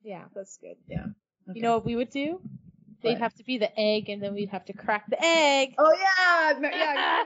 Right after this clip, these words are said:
Speaker 1: <laughs>
Speaker 2: Okay.
Speaker 1: Except for you, just, like, double bounce them, and they go fucking flying.
Speaker 2: Yeah. <laughs> Uh, for me, that was Emily's little sister, Sarah. <laughs>
Speaker 1: Ours was Tam. <laughs>
Speaker 2: Yeah.
Speaker 1: Tam Tam.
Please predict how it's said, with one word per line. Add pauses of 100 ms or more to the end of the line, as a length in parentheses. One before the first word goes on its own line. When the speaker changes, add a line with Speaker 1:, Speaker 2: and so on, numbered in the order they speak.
(100)
Speaker 1:
<laughs>
Speaker 2:
Okay.
Speaker 1:
Except
for
you,
just,
like,
double
bounce
them,
and
they
go (100)
fucking (120)
flying.
Speaker 2:
Yeah.
<laughs> (880)
Uh,
for
me,
that
was
Emily's
little
sister,
Sarah. (460)
<laughs>
Speaker 1:
Ours
was (100)
Tam. (380)
<laughs>
Speaker 2:
Yeah.
Speaker 1:
Tam
Tam.